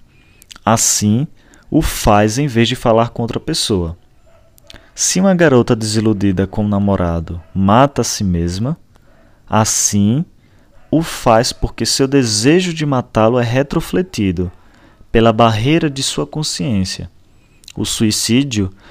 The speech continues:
é um substituto para o homicídio ou assassinato." Ou seja, o que é que tá em jogo aqui?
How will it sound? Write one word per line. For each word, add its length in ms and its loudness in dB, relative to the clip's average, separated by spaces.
é 120 -4
um 60 -4
substituto 1000 -2
para 240 -2
o 40 0
homicídio 760 -4
ou 200 4
assassinato." 840 -4
Ou 80 -4
seja, 240 0
o 40 -6
que 60 0
é 40 -2
que 100 -10
tá 100 -2
em 40 0
jogo 260 -2
aqui? 340 -10